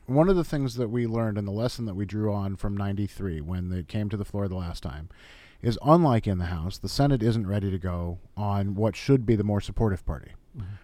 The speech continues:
Speaker 1: right? We're, you, we mentioned we only
Speaker 2: Yeah.
Speaker 1: have thirty-four, uh, Senate supporters. Um, so it is a little cart before the horse. We've gotta get the rest of the Senate locked down, um,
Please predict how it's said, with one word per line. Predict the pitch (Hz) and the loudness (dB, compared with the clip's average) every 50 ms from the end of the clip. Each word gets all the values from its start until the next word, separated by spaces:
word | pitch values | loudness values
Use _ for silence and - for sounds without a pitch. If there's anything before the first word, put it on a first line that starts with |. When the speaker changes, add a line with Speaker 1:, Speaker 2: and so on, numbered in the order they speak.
| - | -6
Speaker 1:
right? | - 110 107 104 | -2 0 0 2
We're, | 113 123 127 113 | 4 4 4 4
you, | 117 117 117 113 104 92 110 107 | 6 4 4 4 2 0 -2 -2
we | 98 113 113 | 0 2 2
mentioned | 107 117 110 - - 95 87 90 | 4 4 2 2 0 -4 -4 -2
we | 92 104 | 0 0
only | 104 107 104 | 2 2 2
Speaker 2:
Yeah. | 101 101 | 2 0
Speaker 1:
have | 95 | 0
thirty-four, | - - 113 107 101 101 - - 110 110 107 101 98 92 90 - - _ - | -2 0 0 0 0 0 -2 0 0 2 2 2 0 0 -4 -6 -12 _ -8
uh, | 95 101 95 92 | -6 -4 -4 -4
Senate | - - 107 98 92 - | -2 -2 -2 -2 -2 -4
supporters. | - - - 101 90 76 67 64 - - - - - - - - - - - - | -2 0 2 2 2 0 -6 -10 -12 -14 -14 -16 -16 -18 -20 -20 -20 -14 -6 0
Um, | 117 113 110 107 101 95 92 78 65 | 2 4 4 4 4 0 -2 -6 -4
so | - - 123 | 0 4 6
it | 135 165 | 10 10
is | 180 170 | 10 10
a | 147 | 10
little | 131 117 107 | 8 6 6
cart | 104 - 107 104 95 | 4 2 0 -2 -2
before | - 95 - 104 101 | -2 -4 -2 -2 0
the | 95 87 | 0 0
horse. | 92 92 78 80 - - | -2 -2 -4 -6 -6 -2
We've | 110 113 113 98 92 | 0 0 0 0 2
gotta | 123 120 120 120 117 | 2 2 2 2 2
get | 104 110 107 - | 2 0 -2 -2
the | - 110 | -2 -2
rest | 104 104 98 - - | -2 -2 -2 -4 -4
of | 98 90 | -6 -6
the | 87 | -6
Senate | - - 113 101 101 90 | -4 -4 -4 -2 -4 -4
locked | 95 95 87 87 - - | -6 -6 -8 -8 -6 -4
down, | 110 110 107 98 85 82 82 - - - - - - - - - | -2 -2 -2 -2 -2 -4 -8 -10 -14 -20 -20 -20 -20 -20 -10 -4
um, | - 104 98 92 90 87 85 82 85 85 80 | 0 2 2 2 2 0 0 -2 -4 -6 -8